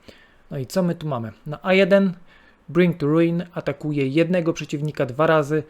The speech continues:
Każde uderzenie mamy pięćdziesiąt procent szans po wyksiążkowaniu. Na umieszczenie Decrease Defense na dwie tury. Okej, przyzwoite A jeden. A dwa,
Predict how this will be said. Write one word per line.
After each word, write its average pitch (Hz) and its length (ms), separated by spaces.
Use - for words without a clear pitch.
Każde 208 280
uderzenie 156 480
mamy 139 320
pięćdziesiąt 180 420
procent 151 400
szans 143 240
po 139 120
wyksiążkowaniu. 143 880
Na 208 100
umieszczenie 151 680
Decrease 160 440
Defense 135 560
na 240 140
dwie 165 180
tury. 123 260
Okej, 208 400
przyzwoite 143 680
A 139 120
jeden. 117 260
A 170 80
dwa, 180 400